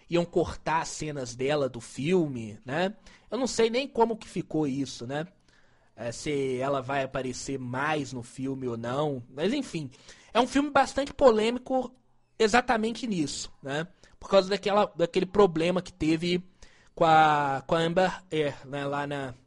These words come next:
lá no início da, lá com o Johnny Depp, essa história toda. Bom, o que que eu espero desse filme? É, espero que eles mantenham o mesmo padrão do primeiro, que é muito bom. É um dos filmes da, do universo D C que eu acho,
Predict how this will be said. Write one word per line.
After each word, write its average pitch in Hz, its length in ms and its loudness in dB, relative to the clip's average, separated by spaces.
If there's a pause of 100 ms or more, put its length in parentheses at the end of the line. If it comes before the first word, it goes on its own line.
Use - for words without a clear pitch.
lá 139 140 -4
no 147 60 -4
início 139 380 -6
da, 123 440 -4 (600)
lá 131 260 0
com 127 480 -2
o 117 80 -6
Johnny 131 260 -4
Depp, 127 520 -2
essa 120 140 -10
história 127 520 -6
toda. 104 260 -12 (400)
Bom, 330 160 6
o 277 40 -8
que 440 120 0
que 440 100 2
eu 453 60 8
espero 262 380 4
desse 226 280 0
filme? 135 560 -2 (1300)
É, 269 340 6
espero 285 460 0
que - 140 -8
eles 285 240 2
mantenham 269 560 -2
o 254 60 -2
mesmo 240 340 2
padrão 226 440 0
do 226 80 -6
primeiro, 202 440 2
que - 140 -4
é 156 40 -2
muito 175 280 -6
bom. 165 320 -2 (600)
É 147 80 2
um 190 120 6
dos 220 240 0
filmes 196 460 2
da, 156 460 4
do 143 120 2
universo 156 460 -2
D 143 140 -4
C 160 220 -4
que 214 160 -2
eu 196 140 6
acho, 214 540 2